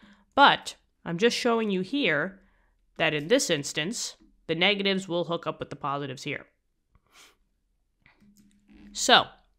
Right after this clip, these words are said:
that is all that dispersion forces are. It's this temporary force. It's not a permanent force. It's a temporary force, force between two molecules, and it's because of those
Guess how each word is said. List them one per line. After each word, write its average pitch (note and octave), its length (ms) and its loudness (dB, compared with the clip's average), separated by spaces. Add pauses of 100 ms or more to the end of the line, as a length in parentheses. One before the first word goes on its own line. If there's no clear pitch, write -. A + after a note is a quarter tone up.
(600)
that A3+ 420 6
is G#3 380 0
all G#3+ 360 4
that D#3+ 200 -2
dispersion E3 480 -6
forces D#3+ 440 -8
are. - 400 0 (360)
It's - 140 -12
this - 320 -6
temporary C4 640 0
force. D#3 480 -4
It's - 260 -12
not F3 380 4
a B3 100 4
permanent A#3+ 480 0
force. - 360 -2
It's - 180 -12
a D3+ 40 -6
temporary C#4 640 -4
force, A#3 380 -2 (360)
force G3 440 4
between F#3+ 800 -2 (540)
two G3+ 640 -2 (160)
molecules, D3+ 800 -2 (280)
and E3 140 0
it's D#3+ 160 -2
because E3+ 880 2 (120)
of D#3 280 -4
those D3+ 480 -4